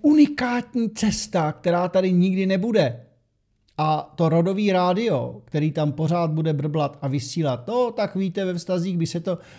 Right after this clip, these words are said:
taková nedělní, nedělní zamyšlení, jo, rodovýho rádia, no, tak to by se to v těch vztazích by to bylo, co Pán Bůh spojil, tak jsme to udělali v kostele, tak už by jsme spolu měli být, teď to slyším na koučincích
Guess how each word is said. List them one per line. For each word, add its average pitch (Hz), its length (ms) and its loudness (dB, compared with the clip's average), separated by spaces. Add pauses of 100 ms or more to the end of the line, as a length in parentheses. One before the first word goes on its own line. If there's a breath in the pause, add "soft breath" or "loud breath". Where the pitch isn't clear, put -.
(200 loud breath)
taková 170 440 2
nedělní, 214 720 2
nedělní 214 640 4
zamyšlení, 151 760 2
jo, 151 200 2
rodovýho 160 500 2
rádia, 143 460 0 (380 loud breath)
no, 254 180 -2
tak 240 200 -4
to 220 120 0
by 190 120 0
se - 180 -4
to 165 160 -2
v - 80 -6
těch 160 240 -4
vztazích 170 460 -2
by 143 120 -4
to 156 120 -4
bylo, 160 300 0
co 160 160 -2
Pán 139 320 -2
Bůh 151 140 -2
spojil, 214 480 -2
tak 170 240 -4
jsme 151 180 -4
to 139 140 -6
udělali 143 320 -2
v 143 60 -8
kostele, 202 520 0
tak 160 180 -6
už 143 120 0
by 135 120 -6
jsme 131 220 -8
spolu 143 340 -8
měli 143 260 -8
být, 208 320 -2
teď 180 140 -6
to 190 100 -6
slyším 165 380 -4
na 151 80 -2
koučincích 139 760 -4